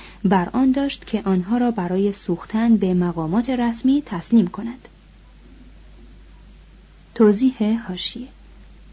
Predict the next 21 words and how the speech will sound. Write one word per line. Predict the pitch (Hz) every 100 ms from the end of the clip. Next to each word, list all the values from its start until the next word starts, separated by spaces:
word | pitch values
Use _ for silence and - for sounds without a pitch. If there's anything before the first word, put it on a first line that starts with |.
| - - - - - - - - - - - - - -
در | 247 247
مورد | 240 247 262 247 247
شی | 240 - 196 170
چینگ | - 214 214 214 226 - - - 175
و | 185 185 190
شو | - - 170
چینگ | - 240 254 262 262 - - - - - - 254
رجوع | 262 269
شود | 254 269 254 247 233
به | 202
بند | 185 202 208 202
دوم | 190 180 160 165 196 226 226
از | 190 185 -
بخش | 185 190 -
دوم | 180 175 165 175 220 247
فصل | 233 202 - 202 196
بیست | 180 - -
و | 165
سوم. | - 175 - - - _ - - - - - - - - - - - - - - -
ادامهٔ | 202 180 165 156
متن. | 165 180 - -